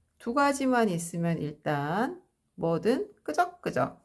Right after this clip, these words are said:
그릴 수 있죠. 지금 와, 냄비 <laughs> 너무 못 그려졌는데 괜찮아요. 그냥 이 그림 속의 조그마한 일부분일 뿐이에요, 여러분. 이 냄비만 이렇게 놓고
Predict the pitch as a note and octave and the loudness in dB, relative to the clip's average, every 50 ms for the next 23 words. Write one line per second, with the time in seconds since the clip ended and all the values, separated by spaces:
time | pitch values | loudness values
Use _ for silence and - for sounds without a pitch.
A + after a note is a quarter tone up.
0 | _ _ _ - C4 D4 D#4+ E4 - - E3+ - - - - - A#2+ A#2 - - | _ _ _ -2 0 0 0 0 -2 -2 -4 -4 -4 -4 -2 -2 -2 -2 -2 -6
1 | - _ _ _ _ _ _ _ _ _ _ _ _ _ _ _ - - - C4 | -12 _ _ _ _ _ _ _ _ _ _ _ _ _ _ _ -14 -8 -6 -2
2 | D4+ C#4+ C#4 C#4+ D4+ D#4+ F#4+ C#4+ A#3 F#3 G3+ G3+ G#3 G#3+ G3+ F3 F3+ F3+ F#3 F#3 | -2 0 2 2 2 0 0 0 0 2 2 4 4 2 2 2 0 0 0 0
3 | F#3 G#3 F#3 E3+ F3 - - - - - - _ - - - _ - - A4+ A4+ | 0 2 4 4 4 2 0 -4 -12 -18 -20 _ -20 -20 -20 _ -2 2 2 2
4 | G#4+ G4+ - - _ _ - - A4 C5 C5+ C5 B4+ B4+ B4+ B4+ A#4 C4 A3+ A3+ | 2 0 -4 -12 _ _ 2 4 6 6 8 8 6 6 6 6 6 6 4 4
5 | A3+ A#3+ A#3 A#3 A3+ G#3+ G3+ F3+ F3 F3 E3+ E3+ F#3+ A3+ C4 D#4 F4+ F4 - _ | 4 4 4 4 4 4 2 0 -2 -2 -2 -2 0 0 0 -2 -4 -8 -12 _
6 | _ _ - C3+ C3+ C3+ C3+ - - F#3+ F#3 F3+ E3+ E3 D3+ C3+ C3 C3+ C#3 C#3 | _ _ -8 -6 -6 -6 -6 -6 -8 -6 -4 -4 -4 -4 -4 -4 -4 -4 -6 -6
7 | C#3 C#3 C3+ - _ _ _ _ _ _ _ _ _ _ - E3+ F3 A3 B3+ C4 | -6 -8 -8 -10 _ _ _ _ _ _ _ _ _ _ -6 -2 0 2 2 2
8 | G#3 D#3 - - F3 E3+ - - F3 F#3+ G3 G3 G3 F#3+ - - D#3 - D3 D3 | 0 0 -4 -6 -6 -6 -6 -6 -4 -2 -2 -4 -4 -6 -6 -8 -6 -4 -4 -2
9 | D3+ E3+ F3 D3 C3+ C3+ - - - C#3+ D3 E3+ F3 F3 F3 E3+ D#3 E3 G3 A#3 | -2 -2 -2 -2 -4 -6 -8 -12 -12 -8 -6 -4 -4 -4 -4 -4 -4 -2 -2 0
10 | C4 B3+ B3+ - C#4+ D4+ D4+ D4+ D#4 C#4+ C4+ A3+ D#3+ C#3 C#3 C3+ - - G#3 G#3 | -2 -2 -2 -2 -2 -2 -2 -2 -2 -4 -4 -4 -4 -4 -6 -6 -6 -6 -4 -2
11 | G3+ F3+ D3 - - - - - - - - - - - - - - - _ _ | -2 -2 -4 -4 -6 -8 -8 -8 -10 -10 -12 -12 -12 -12 -12 -14 -16 -20 _ _
12 | _ _ _ _ _ _ _ _ _ _ _ - A#3+ B3+ B3 G3 E3+ E3 D3+ G#3+ | _ _ _ _ _ _ _ _ _ _ _ -6 -2 0 2 2 2 0 0 2
13 | A3 A3 G#3 F#3+ F#3+ G3 A3+ D4 G4+ G#4 - _ _ _ _ _ _ _ _ - | 2 2 2 4 4 2 2 2 0 -2 -8 _ _ _ _ _ _ _ _ -4
14 | - B3+ C#4 C#4 C#4 C#4 C#4 - C4+ A#3+ F#3 D#3+ - - - - D4+ D4 C4 F3+ | 2 4 6 6 6 4 2 0 0 0 0 0 -4 -6 -4 0 2 4 4 4
15 | C#3 - - - | 2 0 -4 -12